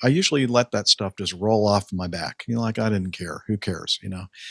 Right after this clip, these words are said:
But that started to get to me. I'm thinking, "What? These people are just so clueless about what is going on and so rude and so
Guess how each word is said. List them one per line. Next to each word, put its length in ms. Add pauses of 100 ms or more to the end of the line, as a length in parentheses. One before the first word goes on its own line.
(300)
But 100
that 140
started 360
to 60
get 320
to 100
me. 200
I'm 100
thinking, 360
"What? 160
These 180
people 400
are 120
just 420
so 460 (380)
clueless 560
about 280
what 200 (240)
is 200
going 380
on 560
and 180
so 300
rude 560
and 340
so 600